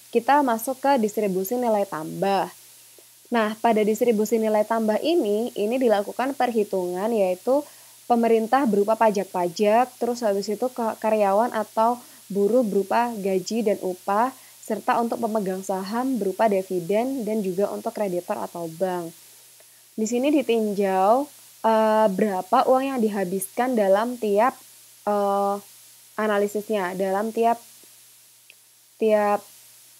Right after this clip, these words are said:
kebutuhannya, yaitu untuk pemerintah, untuk karyawan, pemegang saham, dan kreditor.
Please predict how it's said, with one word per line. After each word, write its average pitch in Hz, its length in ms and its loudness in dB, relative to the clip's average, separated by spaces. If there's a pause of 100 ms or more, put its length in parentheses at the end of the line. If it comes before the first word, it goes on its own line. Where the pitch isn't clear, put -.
(1080)
kebutuhannya, 202 880 0
yaitu 226 320 0 (300)
untuk 208 180 -4
pemerintah, 202 800 2
untuk 202 160 -6
karyawan, 196 560 -2
pemegang 196 380 -4
saham, 214 180 -4
dan 196 160 -2
kreditor. 180 600 -2